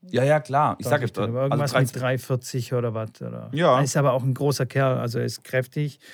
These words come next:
Speaker 1: Stimmt,
Speaker 2: Ist
Speaker 1: Michi.
Speaker 2: irgendwie ein Meter neunzig oder was, ähm,
Speaker 1: Michi, der
Speaker 2: und
Speaker 1: Bär.
Speaker 2: er hat echt Power. Er hat echt Power und, äh, braucht halt auch einen schweren Schläger. Ansonsten sieht es, also weißt du, dann ist es wie so ein Badmintonschläger in der Hand.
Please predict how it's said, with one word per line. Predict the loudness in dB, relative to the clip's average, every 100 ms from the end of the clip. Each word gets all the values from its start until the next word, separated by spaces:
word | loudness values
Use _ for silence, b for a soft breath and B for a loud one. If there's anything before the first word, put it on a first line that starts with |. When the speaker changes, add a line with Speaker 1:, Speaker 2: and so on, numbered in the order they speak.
| B
Speaker 1:
Stimmt, | B -6 -4 -2
Speaker 2:
Ist | -2
Speaker 1:
Michi. |
Speaker 2:
irgendwie | 2 2 4
ein | 4
Meter | 4 4
neunzig | 4 2 2 0 -2 0
oder | 2 4 4
was, | 2 -2 -8
ähm, | -4 -4 -2 -4 -6
Speaker 1:
Michi, | -8 -8 -4 -2
der | 2
Speaker 2:
und |
Speaker 1:
Bär. | 6 8
Speaker 2:
er | 8
hat | 4
echt | 0 -2 -2
Power. | 2 4 4 2 -2 -6
Er | -2
hat | -2 -4
echt | -6 -6 -4
Power | -2 0 2 0 0
und, | -2 -4 -4
äh, | -4
braucht | -4 -4 -2 2
halt | 2 2
auch | -2
einen | -2
schweren | -4 -6 -6
Schläger. | -8 -6 -6
Ansonsten | -4 -4 -4 -4 -4
sieht | -4 -6
es, | -6 -10 -8
also | -4 -4
weißt | -4
du, | -2
dann | -2 -2 -4
ist | -6
es | -10 -8
wie | -8
so | -2
ein | -2
Badmintonschläger | 0 -2 -2 -6 -6 -8 -6 -6 -6
in | -6
der | -6
Hand. | -8